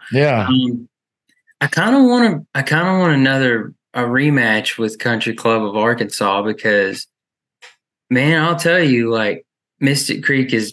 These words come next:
Speaker 2: by far, it's a tougher course, but the last time we played Country Club of Arkansas, they set those greens up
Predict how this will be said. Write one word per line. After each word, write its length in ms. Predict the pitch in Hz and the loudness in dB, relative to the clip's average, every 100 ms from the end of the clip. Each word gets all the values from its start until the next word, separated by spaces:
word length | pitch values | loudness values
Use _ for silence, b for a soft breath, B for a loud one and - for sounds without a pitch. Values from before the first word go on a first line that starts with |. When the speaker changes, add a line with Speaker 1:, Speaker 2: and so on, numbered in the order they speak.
| - | -6
Speaker 2:
by 200 | 127 117 | -2 -2
far, 300 | - 123 110 | 0 2 2
it's 220 | 120 123 | 0 -4
a 100 | 117 | -10
tougher 380 | - 117 - 101 | -4 -2 -2 -8
course, 560 | - 127 117 104 - _ | -4 -2 0 -2 -8 _
but 400 | 127 120 107 101 - _ _ _ _ - | -4 0 0 -2 -10 _ _ _ _ -2
the 100 | 131 | 2
last 380 | 127 151 160 - | 2 2 0 0
time 240 | 170 156 | 2 2
we 120 | 139 135 | 2 0
played 360 | 143 135 123 | 0 -2 -2
Country 300 | 135 123 123 | -2 -2 -2
Club 260 | - 120 110 | -2 0 0
of 100 | 101 | 0
Arkansas, 600 | 110 117 104 - 101 101 | 0 0 -4 -4 -4 -2
they 200 | 113 135 | 0 0
set 380 | 139 151 127 - | 0 -2 -2 -2
those 260 | 107 95 | -2 -2
greens 460 | 90 107 113 123 127 | -4 -2 0 2 2
up 400 | 123 131 131 | 2 0 -2